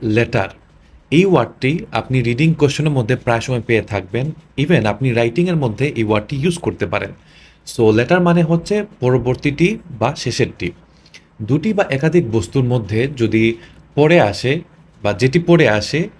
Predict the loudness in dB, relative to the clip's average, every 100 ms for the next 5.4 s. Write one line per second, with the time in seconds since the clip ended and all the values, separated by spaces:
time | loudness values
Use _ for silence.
0 | _ -6 -2 -2 0 0 0 0 2 0
1 | -2 0 -2 -2 -4 -2 0 0 0 -2
2 | -4 -4 -4 -4 -6 -10 _ _ -18 -10
3 | -4 -2 0 0 0 0 0 -4 -6 -18
4 | -20 -6 -4 -2 -2 -2 0 2 2 2
5 | 0 -2 -4